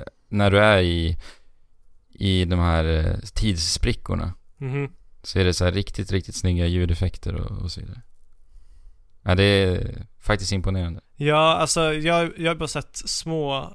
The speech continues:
Speaker 2: na-, när ni har spelat, eh,
Speaker 1: Ja.
Speaker 2: i små perioder. Men jag kände ibland att jag blev nästan lite illamående för att det kändes så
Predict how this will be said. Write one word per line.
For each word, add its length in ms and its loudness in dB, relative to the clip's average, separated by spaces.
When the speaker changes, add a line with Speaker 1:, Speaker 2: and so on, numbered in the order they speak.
Speaker 2:
na-, 240 -4
när 160 -2
ni 100 0
har 80 0
spelat, 500 -10
eh, 60 -6
Speaker 1:
Ja. 400 2
Speaker 2:
i 380 -6
små 320 -8
perioder. 560 -4
Men 420 4
jag 280 4
kände 320 4
ibland 280 2
att 120 -2
jag 120 0
blev 180 0
nästan 240 -2
lite 240 -6
illamående 580 2
för 100 -4
att 60 -6
det 80 -6
kändes 260 -2
så 80 -6